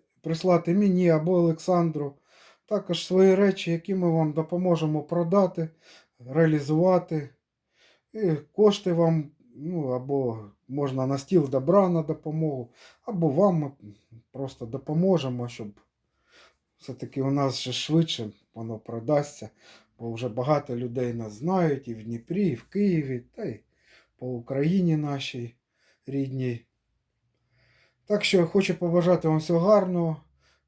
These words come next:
Бережіть себе, бережіть своїх близьких. А ще на один коментар. Е, так, статуетки, які були в, в тому відео, що там мені коментар писали,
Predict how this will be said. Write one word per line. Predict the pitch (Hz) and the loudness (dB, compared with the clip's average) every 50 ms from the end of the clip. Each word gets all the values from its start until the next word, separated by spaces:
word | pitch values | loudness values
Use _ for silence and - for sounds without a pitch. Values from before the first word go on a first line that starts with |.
| _ _ _ _ _ - | _ _ _ _ _ -6
Бережіть | 135 160 170 185 180 190 208 190 - | -2 0 0 2 2 2 2 2 0
себе, | - - 165 151 156 185 190 180 175 160 | -2 -4 -4 0 2 4 4 4 4 4
бережіть | 139 151 156 - 180 185 165 - | 0 -2 -4 -2 -2 -4 -4 -2
своїх | 160 156 147 139 139 | -2 -2 -2 -2 -2
близьких. | 160 190 196 175 - - - 135 - - - - - _ _ | 2 2 2 2 0 -2 -6 -8 -8 -10 -18 -20 -20 _ _
А | 170 147 139 | -6 -4 -2
ще | 135 - - 170 160 | -2 0 2 4 4
на | 160 160 147 | 4 4 2
один | 147 147 156 151 156 156 | 2 0 0 0 0 0
коментар. | - 160 160 170 170 170 165 190 185 180 160 156 156 - _ _ - - _ _ _ _ | 0 2 2 4 2 2 4 4 4 4 4 2 -2 -8 _ _ -20 -20 _ _ _ _
Е, | 143 135 139 135 135 135 135 _ | -10 -6 -4 -4 -4 -4 -4 _
так, | - 170 147 135 - - | 2 2 2 0 -2 -10
статуетки, | - - 170 165 165 196 202 214 214 196 202 - - 180 175 | -8 -6 -4 -4 2 4 6 6 6 6 4 0 0 0 0
які | 170 170 - 175 | 0 0 -2 -4
були | 160 156 165 170 170 165 160 147 | -2 2 2 4 4 4 4 2
в, | 131 - - - - - - - - - - - | -2 -6 -14 -18 -18 -18 -18 -18 -18 -18 -18 -20
в | - _ | -14 _
тому | - 185 170 160 156 | 0 2 2 2 2
відео, | 139 131 165 226 226 175 165 156 143 | 0 0 0 0 2 4 2 2 2
що | 139 - 131 | 0 -4 -8
там | 120 - 131 131 131 | -8 -6 -6 -4 -4
мені | 131 127 127 123 | -4 -6 -6 -8
коментар | - 139 127 135 131 127 - 135 123 - | -8 -8 -6 -6 -6 -4 -4 -4 -4 -4
писали, | - 123 117 - 131 123 117 117 110 | -8 -16 -12 -8 -6 -4 -4 -4 -6